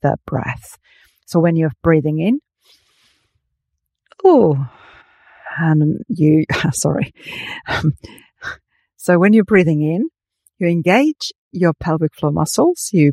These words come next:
pull them up and in. And when you exhale, you can sound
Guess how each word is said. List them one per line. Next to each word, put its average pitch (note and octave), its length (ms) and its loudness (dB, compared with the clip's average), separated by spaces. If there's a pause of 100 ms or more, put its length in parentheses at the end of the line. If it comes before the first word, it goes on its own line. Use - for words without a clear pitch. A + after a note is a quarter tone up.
(120)
pull D3 220 0
them C#3 240 0
up F#3 220 -2
and A3+ 120 2
in. C#4+ 160 0 (720)
And E3 420 4
when D#3 280 2
you D3+ 420 2 (320)
exhale, D#3+ 800 0 (200)
you D#3 120 -2
can D3+ 160 -2
sound D#3 680 0